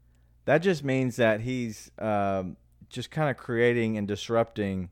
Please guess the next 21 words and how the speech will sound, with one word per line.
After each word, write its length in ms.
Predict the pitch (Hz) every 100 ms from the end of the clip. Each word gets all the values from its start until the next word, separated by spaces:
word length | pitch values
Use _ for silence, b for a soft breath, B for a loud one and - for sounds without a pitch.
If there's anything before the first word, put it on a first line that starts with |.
| _
and 140 | 101 110
he 100 | 120
only 320 | 120 127 135
<laughs> 20 | 120
had 420 | 95 123 135 -
two 220 | - 139
total 380 | - 139 135 131
rebounds 520 | 110 139 131 104 101
and 100 | 110
not 180 | 123 131
even 160 | 139 135
an 60 |
offensive 540 | 113 139 151 143 151 139
rebound. 440 | 185 147 95 82 - b b b b b
But 100 | 127
it's 80 | 131
just 220 | 151 -
crazy 480 | - 151 151 135 123
how 160 | 120
much 400 | 113 113 113 98
that, 360 | - 104 98 -